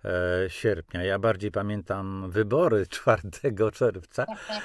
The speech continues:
Speaker 2: to było
Speaker 1: a, a,
Speaker 2: parę
Speaker 1: a
Speaker 2: lat.
Speaker 1: trzydziesty pierwszy
Speaker 2: Ale
Speaker 1: jakoś tak
Speaker 2: muszę
Speaker 1: mniej.
Speaker 2: przypomnieć, e, przepraszam, że tak się dzisiaj znowu wtrącam, ale właśnie zabrzmiały mi w uszach słowa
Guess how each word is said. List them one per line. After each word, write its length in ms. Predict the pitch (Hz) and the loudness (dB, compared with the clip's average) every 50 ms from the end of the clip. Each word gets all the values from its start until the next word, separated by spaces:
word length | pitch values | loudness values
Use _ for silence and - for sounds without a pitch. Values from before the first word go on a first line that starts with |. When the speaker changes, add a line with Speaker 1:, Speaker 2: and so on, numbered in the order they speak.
| - - | -4 -4
Speaker 2:
to 100 | - - | -4 -4
było 240 | 123 170 165 165 165 | -6 -6 -6 -4 -2
Speaker 1:
a, 60 | 113 | 0
a, 160 | 110 - - | 0 0 0
Speaker 2:
parę 240 | - 120 117 117 - | 2 0 0 0 0
Speaker 1:
a 60 | - 131 | 0 -2
Speaker 2:
lat. 120 | 123 - | -2 -2
Speaker 1:
trzydziesty 580 | - - 139 123 117 135 135 - - - 143 127 | 0 0 2 4 6 4 4 4 2 0 0 0
pierwszy 440 | - - 127 131 131 127 - - - | 4 4 4 4 4 4 0 0 2
Speaker 2:
Ale 100 | 147 135 | 4 4
Speaker 1:
jakoś 340 | 123 113 - - 113 - - | 4 4 2 -2 -6 -4 -2
tak 160 | - 117 110 104 | -2 -2 0 2
Speaker 2:
muszę 240 | 120 123 127 123 | 2 2 4 4
Speaker 1:
mniej. 260 | 120 113 107 95 82 76 | 2 2 0 0 0 2
Speaker 2:
przypomnieć, 1160 | - - - - - 214 214 196 180 180 175 - - - 240 262 - - - - - - - - - | 0 0 -2 -2 -4 -4 -4 -4 -6 -10 -10 -8 -6 -6 -6 -4 0 4 4 4 4 4 0 -2 -4
e, 360 | - - - - - - 220 _ - | -8 -8 -8 -10 -12 -12 -12 _ -2
przepraszam, 680 | - - - - - 190 175 175 170 - 156 147 147 | 0 0 0 -2 -4 -2 0 0 2 0 0 -2 -4
że 120 | 143 143 | -6 -6
tak 180 | - - - - | -6 -4 -2 0
się 160 | - - 135 | 0 0 0
dzisiaj 340 | 135 - - - 139 135 139 - - - | 0 0 2 2 0 -2 -4 -4 -2 -2
znowu 320 | - 175 175 156 147 139 131 | 0 0 -2 -2 -4 -6 -4
wtrącam, 760 | - - - - 147 135 131 131 131 - - 143 147 - - - - - - - - - - - - - | -4 -4 -2 -2 -2 -2 -2 -4 -4 -4 -2 -2 -4 -4 -4 -4 -2 0 2 2 2 4 2 2 0 0
ale 260 | - 160 165 170 165 165 160 - - - | -2 -2 -2 -2 -2 -4 -4 -4 -6 -8
właśnie 420 | 165 160 165 175 175 - 180 170 | -6 -4 -2 0 0 0 0 0
zabrzmiały 580 | 165 - 165 - 175 165 165 214 - 294 302 277 | 0 0 -2 -2 -4 -4 -4 -2 -2 -2 -2 -2
mi 160 | 254 220 185 | -4 -4 -4
w 240 | - - - - 262 | -6 -8 -8 -4 0
uszach 400 | 269 - - - 160 - - - - | 2 2 2 2 0 -4 -6 -4 2
słowa 760 | - - - - 180 190 214 220 220 208 208 208 208 214 | 6 6 6 6 4 0 -6 -2 0 0 0 0 0 -4